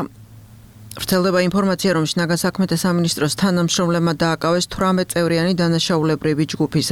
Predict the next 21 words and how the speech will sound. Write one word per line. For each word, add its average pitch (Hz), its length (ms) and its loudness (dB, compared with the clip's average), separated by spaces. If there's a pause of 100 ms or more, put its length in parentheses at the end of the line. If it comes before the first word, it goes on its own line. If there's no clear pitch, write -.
აგენტო 160 320 -2
ინტერპრეს 156 540 0 (100)
ნიუსის 139 260 -2 (140)
ინფორმაციით, 160 640 0
საქმე 170 320 -2
ეხება 151 320 0 (560)
ადამიანის 175 480 2
გატაცებას 170 800 0
და 196 160 0
მის 180 220 2 (100)
გადაყვანას 160 760 0 (600)
ოკუპირებული 170 920 0 (120)
აფხაზეთის 160 760 -2 (120)
გალის 165 480 2
რაიონში. 143 600 2 (760)
ამ 170 160 2
ადამიანის 170 540 0 (100)
გათავისუფლების 170 960 0
სანაცვლოდ 165 640 0
სოლიდურ 185 640 0
გამოსასყიდს 170 840 0